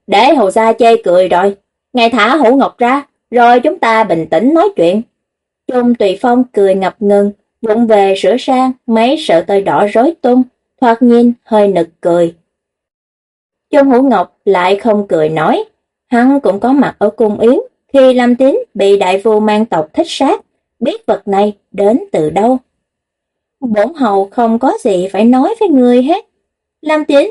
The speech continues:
vận chuyển linh lực, kích phát Lộc Ly trên thôn câu, linh lực trào dâng,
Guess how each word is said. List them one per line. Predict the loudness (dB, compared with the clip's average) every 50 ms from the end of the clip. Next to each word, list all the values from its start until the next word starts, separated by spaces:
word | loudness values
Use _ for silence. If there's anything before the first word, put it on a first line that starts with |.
| -6 _
vận | -6 -6 -6 -6 -8
chuyển | _ -4 -2 0 2 2 2
linh | 2 0 0 0 0
lực, | 0 -2 -6 _ _ _ _ _ _
kích | -16 -16 -16 _
phát | -2 -2 -2 -2 -2 -4
Lộc | -4 -4 -6 _ -2
Ly | 0 2 2 2
trên | 0 -2 -4 -2
thôn | 0 0 0 0
câu, | 0 0 -2 0 0 -2 _ _ _ _ _ _ _
linh | -2 0 0 2 2 2
lực | 0 0 -2 _ _
trào | -2 0 0 0
dâng, | 2 2 0 0 -2